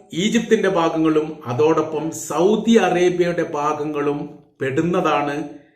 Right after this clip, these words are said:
ഞങ്ങളുടെ സാമ്രാജ്യം." അതിന്റെ പ്രവർത്തനം തൊള്ളായിരത്തി അറുപത്തിയേഴ് തങ്ങൾ ആരംഭിച്ചിരിക്കുന്നു. അത് വിപുലമാക്കിക്കൊണ്ട് വലിയൊരു സംവിധാനത്തോടു കൂടി വല്ലാതൊന്നും കഴിയാതെ തങ്ങളത് പൂർത്തീകരിക്കും എന്ന് പറഞ്ഞതോടുകൂടിയാണ് മുൻപ് ഇറാന്റെ പ്രസിഡന്റായിരുന്ന ഇബ്രാഹിം റൈസി ജിദ്ദ ഉച്ചകോടിയിൽ പറയപ്പെട്ട കാര്യങ്ങൾ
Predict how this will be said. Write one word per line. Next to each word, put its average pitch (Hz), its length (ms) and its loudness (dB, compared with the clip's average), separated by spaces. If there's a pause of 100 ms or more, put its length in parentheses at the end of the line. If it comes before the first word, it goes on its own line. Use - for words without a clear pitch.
(120)
ഞങ്ങളുടെ 127 320 -2
സാമ്രാജ്യം." 113 720 -6 (380)
അതിന്റെ 160 260 0
പ്രവർത്തനം 165 600 0
തൊള്ളായിരത്തി 156 360 2
അറുപത്തിയേഴ് 147 400 0
തങ്ങൾ 139 200 -2
ആരംഭിച്ചിരിക്കുന്നു. 147 920 -6 (220)
അത് 131 200 -2
വിപുലമാക്കിക്കൊണ്ട് 147 960 2
വലിയൊരു 131 260 0
സംവിധാനത്തോടു 165 800 0
കൂടി 131 240 -4
വല്ലാതൊന്നും 147 760 -2
കഴിയാതെ 139 600 2 (540)
തങ്ങളത് 127 380 -4
പൂർത്തീകരിക്കും 156 760 2
എന്ന് 139 160 -10
പറഞ്ഞതോടുകൂടിയാണ് 123 1080 0 (520)
മുൻപ് 185 640 4
ഇറാന്റെ 170 420 2
പ്രസിഡന്റായിരുന്ന 165 640 -2
ഇബ്രാഹിം 160 440 -2
റൈസി 160 320 0
ജിദ്ദ 127 260 -2
ഉച്ചകോടിയിൽ 165 680 0
പറയപ്പെട്ട 143 460 -6
കാര്യങ്ങൾ 135 600 -4